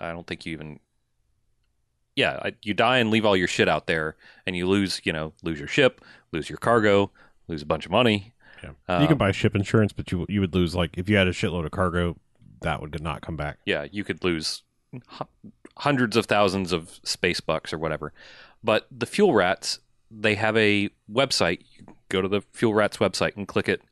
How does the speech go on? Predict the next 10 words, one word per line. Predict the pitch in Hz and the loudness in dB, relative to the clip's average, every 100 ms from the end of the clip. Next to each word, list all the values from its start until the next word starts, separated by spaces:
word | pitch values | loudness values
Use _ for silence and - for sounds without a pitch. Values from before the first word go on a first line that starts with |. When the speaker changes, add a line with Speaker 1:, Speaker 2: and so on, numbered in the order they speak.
| _ | _
Speaker 1:
and | 101 | 0
go, | 92 87 - _ _ - | 2 0 -4 _ _ 0
"Hey, | 185 101 - _ _ - | 4 2 0 _ _ -2
I | 113 | 2
am | 117 107 101 - _ _ _ | 4 4 2 -4 _ _ _
here, | _ 160 156 143 143 - - | _ 4 6 6 6 0 -2
my | 110 | 0
name | 104 92 | 2 2
is | 87 - | 0 -2
this | 117 123 123 - - | 2 4 4 2 -4